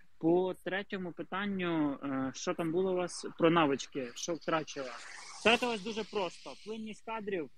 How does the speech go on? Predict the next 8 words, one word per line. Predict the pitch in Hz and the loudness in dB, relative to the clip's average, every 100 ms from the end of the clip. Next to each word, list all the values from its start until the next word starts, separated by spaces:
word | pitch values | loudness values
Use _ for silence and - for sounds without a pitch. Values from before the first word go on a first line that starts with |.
| - - | -20 -10
прибрали | 165 151 185 196 175 151 131 - - | -6 -2 -2 -2 -2 -4 -6 -16 -14
з | 143 | -6
армії | 180 185 170 147 127 120 - - - | -4 -2 -2 -2 -4 -8 -16 -4 6
тих, | 190 - - | 6 4 -4
хто | - 151 | -4 0
мав | 165 147 | 0 2
бойовий | 151 147 143 | 4 4 2
досвід | 135 165 - 135 | 2 2 0 -8